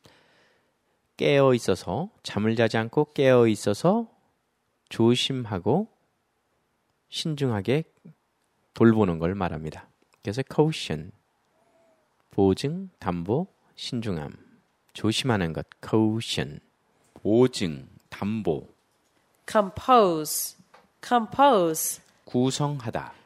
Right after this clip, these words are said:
Speaker 1: 콤은 함께죠. 보증 놓는다. 그러니까 함께 놓는다는 뜻이고 함께 놓는 것이 구성하다.
Speaker 2: Concentrate, concentrate.
Speaker 1: 집중시키다. 코네미지고 그 코는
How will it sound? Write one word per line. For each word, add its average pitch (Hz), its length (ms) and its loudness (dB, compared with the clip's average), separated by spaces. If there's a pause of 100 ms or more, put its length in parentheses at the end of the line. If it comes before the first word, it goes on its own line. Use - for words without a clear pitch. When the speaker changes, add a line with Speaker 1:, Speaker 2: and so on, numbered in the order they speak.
(140)
Speaker 1:
콤은 185 280 2
함께죠. 151 640 2
보증 123 420 2
놓는다. 101 520 2 (360)
그러니까 160 220 0
함께 196 560 -2
놓는다는 98 600 2
뜻이고 - 520 -4 (340)
함께 170 540 0
놓는 90 400 -2
것이 117 520 -2 (140)
구성하다. 104 1400 -2 (600)
Speaker 2:
Concentrate, 196 1000 -2 (520)
concentrate. 185 920 -2 (320)
Speaker 1:
집중시키다. 139 1200 -6 (460)
코네미지고 127 600 0
그 180 180 -8
코는 127 580 -2